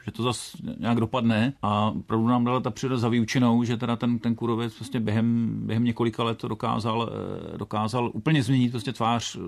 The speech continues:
naší krajiny v rozsáhlých oblastech. Takže spíš, jak se dosáhne nějakého bodu zlomu, tak potom už tam, už ta změna probíhá rychle a, a, a někdy i nevratně. To je, to je u toho kůrovce, na druhou stranu je to samozřejmě asi šance postupně, i když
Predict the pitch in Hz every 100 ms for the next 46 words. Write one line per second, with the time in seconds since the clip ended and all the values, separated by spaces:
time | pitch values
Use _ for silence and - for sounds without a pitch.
0 | 80 85 98 - 117 117 110 98 87 92
1 | 107 107 117 120 113 123 - 95 92 90
2 | 110 - - - - - 127 143 135 139
3 | - 139 143 143 139 131 151 135 151 120
4 | 127 135 139 - - 135 131 123 113 127
5 | 113 - 120 127 123 120 123 120 131 123
6 | 104 87 98 113 135 120 123 123 117 107
7 | 90 113 117 123 123 117 120 - 90 -
8 | - - - 120 117 131 117 123 127 -
9 | 117 120 - 135 123 123 - 123 117 120
10 | 120 120 117 120 120 117 107 107 123 113
11 | 110 - 113 117 113 107 110 - -